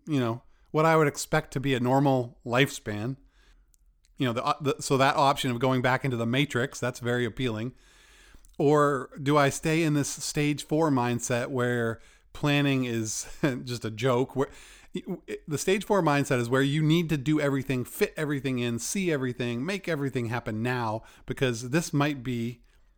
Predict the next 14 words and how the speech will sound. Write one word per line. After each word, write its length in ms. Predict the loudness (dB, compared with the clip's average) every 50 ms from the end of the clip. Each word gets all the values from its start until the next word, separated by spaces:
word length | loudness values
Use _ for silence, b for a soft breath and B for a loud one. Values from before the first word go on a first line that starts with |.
| _ _ -2
this 200 | -2 -2 0 0
year 240 | 0 2 4 4 4
might 240 | 2 2 0 -2 -4
be 340 | -4 -4 -4 -6 -8 -12 -14 -16 -16 -16 -16 _ -20 -20 -20 -12
my 180 | -6 -2 -2 0
last 320 | 0 0 0 0 -2 -2
trip 180 | -4 -4 -2 0
around 240 | 0 0 2 2 0
the 80 | 0
sun 320 | -2 -2 -2 -2 -2 -4 -4
in 200 | -2 -2 0 2
this 160 | 2 0 0 -2
human 320 | -2 -2 0 0 -2 -4
form. 320 | -4 -8 -10 -10 -10 -12